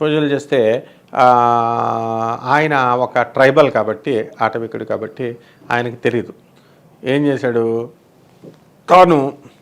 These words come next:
ఏం, ఏం పెట్టాలి, పళ్ళు, ఫలాలు ఇవన్నీ పెట్టాలి. ఒక రోజున శైవ, శివుని యొక్క మాయ వలన, శివుని యొక్క లీల వలన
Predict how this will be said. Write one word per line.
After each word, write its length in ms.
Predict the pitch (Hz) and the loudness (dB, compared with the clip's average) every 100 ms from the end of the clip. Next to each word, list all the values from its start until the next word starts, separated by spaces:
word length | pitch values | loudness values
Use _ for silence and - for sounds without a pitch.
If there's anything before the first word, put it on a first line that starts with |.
| _ _ _ _ _ _ _ _ _ _ _ 147 | _ _ _ _ _ _ _ _ _ _ _ -2
ఏం, 600 | 139 156 185 196 185 170 | 2 4 2 0 -2 2
ఏం 240 | 147 180 | 2 2
పెట్టాలి, 640 | 175 175 170 165 165 165 156 156 | 0 4 4 4 0 -2 0 2
పళ్ళు, 520 | 151 147 147 147 143 | 4 2 2 2 2
ఫలాలు 680 | 147 139 139 135 135 131 131 | 4 6 4 4 0 -4 -4
ఇవన్నీ 420 | 131 127 120 123 | -2 -4 -4 -8
పెట్టాలి. 440 | 147 120 - 101 92 - _ _ _ - - - - - - | -6 -8 -6 -10 -10 -18 _ _ _ -20 -20 -20 -20 -20 0
ఒక 140 | 175 175 | 4 8
రోజున 340 | 175 185 175 | 8 6 2
శైవ, 540 | - 147 156 214 214 - | 0 4 4 6 2 0
శివుని 360 | - 160 214 | -6 -4 -2
యొక్క 240 | 202 202 185 | -4 0 0
మాయ 560 | 127 113 110 143 196 | 0 -2 -2 0 0
వలన, 720 | 208 170 120 107 98 120 220 294 _ _ _ _ _ _ _ _ _ _ - | 2 0 0 -4 -6 -8 -12 -16 _ _ _ _ _ _ _ _ _ _ -14
శివుని 340 | - 165 190 | -8 -4 -2
యొక్క 220 | 185 185 | -2 -2
లీల 480 | 170 143 123 143 185 | -2 -2 0 0 0
వలన 680 | 180 131 104 98 104 143 240 | -2 -2 -4 -8 -8 -8 -10